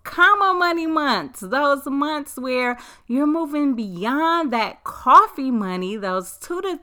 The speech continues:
three dollars a day, and you're actually earning comma money, a thousand dollars or more, being deposited into your business bank account. And so if you wanna learn how to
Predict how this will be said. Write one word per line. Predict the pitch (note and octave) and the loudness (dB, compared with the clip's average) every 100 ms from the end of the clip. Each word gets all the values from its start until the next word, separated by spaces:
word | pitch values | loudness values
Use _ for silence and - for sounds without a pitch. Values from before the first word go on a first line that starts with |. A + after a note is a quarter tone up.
| - | -6
three | G#3+ C4 D#4+ | -4 -4 -4
dollars | E4 C4+ C4 B3+ B3+ A#3 | -2 0 0 0 -4 -2
a | A#3 | -4
day, | F#3 E3+ E3 D#3+ E3 - - - | -4 -6 -4 -4 -6 -12 -20 -12
and | G#3+ A3+ | -6 -4
you're | B3+ - - | -4 -6 -8
actually | - D#4 - D#4+ D#4 D#4 C#4+ - | -4 -4 -4 -6 -4 -4 -6 -4
earning | A3+ A3+ A3 A3 A3 - | 0 0 0 -2 -4 -8
comma | - - B3 B3+ C#4 C#4 | -14 -2 4 8 8 6
money, | C4 B3 A3 G3 D#3+ | 4 2 0 0 -4
a | - F#3 - - | -4 -8 -8 -10
thousand | C4+ D4 C#4 C#4 | -2 -2 0 -2
dollars | C4 B3+ A#3+ A#3 A#3 | 2 2 2 0 -4
or | G#3+ G#3+ | -4 -4
more, | G3+ G3 G3+ F#3 D#3 D#3 E3 | -4 -8 -6 -2 -2 -2 0
being | A#3+ E4+ F#4+ E4 | 0 2 0 2
deposited | D#4+ - B3+ A3 G3+ G#3 G3 F#3 - | 0 0 4 4 4 -2 -2 -4 -4
into | F#3 F3+ - F#3+ | -6 -6 -6 -4
your | D#3+ E3+ G3+ G#3+ | -4 -2 2 2
business | F#3 F3 F3+ E3 E3 E3 | 0 -2 -2 -2 -6 -6
bank | E3 D#3 D#3+ | -6 -6 -6
account. | D#3+ - D3+ D3+ - | -10 -6 -6 -6 -8
And | A3+ | -2
so | C4+ C4 | 2 2
if | C4 | 2
you | G4 | -2
wanna | A#4 A4+ E4+ | -2 2 4
learn | G3+ F3+ F#3 A3+ B3+ C#4+ | 4 2 2 2 2 0
how | B3+ G#3+ G3 G3+ A3 - - - - - | -2 2 4 6 6 4 -2 -20 -12 -4
to | B3 A#3 | -2 -2